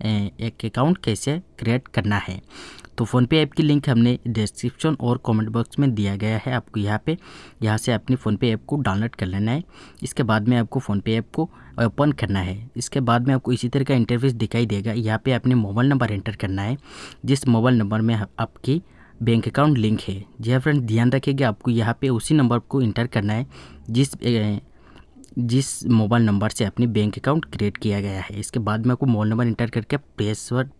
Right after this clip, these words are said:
प्रोसेट क्रिएट पे क्लिक कर देना। इसके बाद में ओटीपी आएगा, ऑटोमेटिकली ये ओटीपी वेरीफाई हो जाएगा।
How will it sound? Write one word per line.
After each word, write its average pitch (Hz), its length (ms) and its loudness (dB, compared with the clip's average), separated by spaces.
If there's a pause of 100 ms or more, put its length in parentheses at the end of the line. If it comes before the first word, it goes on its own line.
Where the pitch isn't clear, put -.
प्रोसेट 110 380 -2
क्रिएट 104 300 -8 (580)
पे 120 80 2
क्लिक 95 260 -4
कर 110 100 -2
देना। 120 180 2
इसके 104 200 -4
बाद 101 260 -2
में 120 80 2
ओटीपी 113 360 0
आएगा, 127 300 0 (480)
ऑटोमेटिकली 156 580 4
ये 113 180 4
ओटीपी 110 380 0
वेरीफाई 123 400 2
हो 113 200 -2
जाएगा। 92 340 -6